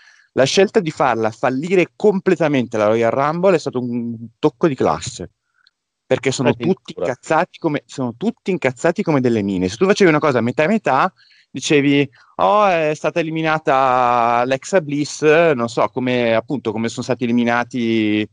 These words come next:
Speaker 1: i Daniel Bryan e A J Styles nella Royal Rumble maschile, che vabbè non hanno vinto, però vabbè, tutto sommato le loro eliminazioni le hanno fatte. No, Alexa Bliss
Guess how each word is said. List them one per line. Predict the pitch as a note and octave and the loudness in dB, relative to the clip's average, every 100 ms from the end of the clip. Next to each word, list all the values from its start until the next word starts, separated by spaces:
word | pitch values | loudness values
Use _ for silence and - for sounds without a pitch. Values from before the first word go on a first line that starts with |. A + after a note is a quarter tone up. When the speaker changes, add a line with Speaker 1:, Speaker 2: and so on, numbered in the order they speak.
| _ _ _ _ | _ _ _ _
Speaker 1:
i | - A2 A2 G#2+ G#2+ G#2 | -2 0 2 2 0 0
Daniel | B2 C3 B2+ | 2 2 2
Bryan | B2 B2+ B2 A2 | 2 0 0 -4
e | A2 | -8
A | A2 | -8
J | A#2+ | -8
Styles | A2+ - A2+ G#2+ G2+ | -8 -2 0 0 -4
nella | A2+ G#2+ | -6 -2
Royal | G#2+ A2 A2 | 0 0 0
Rumble | A#2+ A#2 | 0 0
maschile, | A#2 D#3 - A#2 A#2 C#3+ | -2 -4 -6 -6 0 0
che | C#3+ | 2
vabbè | A#2+ B2+ | 2 2
non | G#2+ A2+ | 0 -4
hanno | B2+ D3+ | -4 -4
vinto, | B2 C3+ B2+ | -4 -4 -4
però | - A2 | -2 2
vabbè, | A2 G#2 G2+ | 4 2 -2
tutto | G2+ G#2 | -8 -12
sommato | A#2 A2 B2 | -6 -4 -2
le | |
loro | G#2 G2+ | 0 -2
eliminazioni | G2+ F#2+ A#2 G#2+ | -4 -8 -6 -6
le | |
hanno | F#2+ | -6
fatte. | F2 F2 - G2 | -6 -10 -8 -2
No, | B2+ | 0
Alexa | G#2 A2+ - | 0 -2 -6
Bliss | A#2 D#3+ - G3 | -6 -6 -2 0